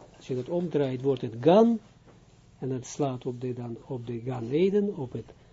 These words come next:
eh, paradijs, en daar kan je natuurlijk hier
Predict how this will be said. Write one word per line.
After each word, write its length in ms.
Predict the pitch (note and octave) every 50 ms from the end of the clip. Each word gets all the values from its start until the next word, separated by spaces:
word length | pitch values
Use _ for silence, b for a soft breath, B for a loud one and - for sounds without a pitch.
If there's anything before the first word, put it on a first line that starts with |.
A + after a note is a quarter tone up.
| b b b b b - -
eh, 100 | - B2+ A#2+ -
paradijs, 840 | - C3+ A#2+ A#2 A#2 A#2 C3+ E3 G3 G3+ G3+ G#3 G3+ G3+ - - - -
en 80 | - C#3+
daar 240 | C3+ C#3 D3 D3+ C#3
kan 180 | - D3 C#3+
je 100 | C#3 C3+ B2
natuurlijk 540 | B2+ B2 B2 - C#3 C3 B2 B2+ B2 B2 - b b b b b b b b b b - - - - - - - - - - - - -
hier 520 | - - C#3 C#3 C#3+ D3 D3 D3 C#3 C#3